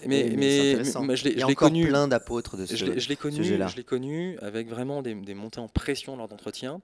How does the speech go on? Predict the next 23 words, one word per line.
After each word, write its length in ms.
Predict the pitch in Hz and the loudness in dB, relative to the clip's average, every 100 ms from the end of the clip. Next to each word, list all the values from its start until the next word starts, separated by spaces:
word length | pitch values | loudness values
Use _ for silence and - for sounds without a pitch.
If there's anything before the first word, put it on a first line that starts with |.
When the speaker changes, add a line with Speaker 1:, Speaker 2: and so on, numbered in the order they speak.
| - | -8
Speaker 1:
Euh, 760 | 104 95 85 65 65 55 55 - - _ _ | -6 -6 -6 -8 -10 -12 -14 -16 -20 _ _
et 480 | 107 123 131 131 127 - _ _ _ _ _ _ _ _ _ | -4 -2 0 -2 -6 -12 _ _ _ _ _ _ _ _ _
alors, 160 | - 123 | -4 -2
c'est 120 | - | -2
vrai 120 | 147 | -4
que 40 | 175 | -6
par 100 | 127 | -8
moments, 360 | 123 135 139 120 | -8 -8 -8 -10
on 140 | 104 | -10
a 40 | 117 | -8
envie, 240 | 120 117 | -8 -8
effectivement, 400 | 117 98 - 120 | -10 -10 -12 -10
quand 200 | 117 110 | -10 -12
on 60 | 113 | -10
sent 160 | - | -10
que 60 | 127 | -8
le 60 | 113 | -8
candidat 300 | 107 107 110 | -8 -8 -8
nous 80 | |
raconte 260 | 98 95 95 | -10 -12 -12
pas 120 | 92 | -12
tout, 160 | - 104 _ _ _ _ _ _ _ _ _ _ _ _ - | -12 -14 _ _ _ _ _ _ _ _ _ _ _ _ -8
que 680 | 107 110 110 110 107 95 | -4 -2 -2 -2 -4 -6